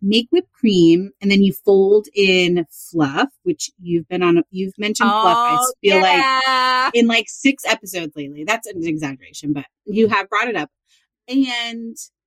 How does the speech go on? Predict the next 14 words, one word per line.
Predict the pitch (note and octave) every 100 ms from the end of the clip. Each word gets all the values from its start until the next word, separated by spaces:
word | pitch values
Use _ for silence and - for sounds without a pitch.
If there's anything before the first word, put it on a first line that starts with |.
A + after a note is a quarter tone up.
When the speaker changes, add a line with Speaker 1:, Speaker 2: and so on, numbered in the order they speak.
| _ _ _
Speaker 1:
then | - A#3
you | A#3+
add | A#3 -
sweetened | - G#3+ G#3+
condensed | G#3 E3+ D#3+ C4+ -
milk | B3 C#4+ D4 D4 D4+ - -
and, | F3+ F3 D#3+ D#3+
like, | D3+ C#3
some | - D#3
chocolate | - C4+ C4+ C#4 B3 A#3+ G#3+
and | F#3+ F3
graham | A#3 A#3+
cracker | B3 A#3 A3+
crumbs, | G#3+ - G#3 G3+ G3 G3 F#3+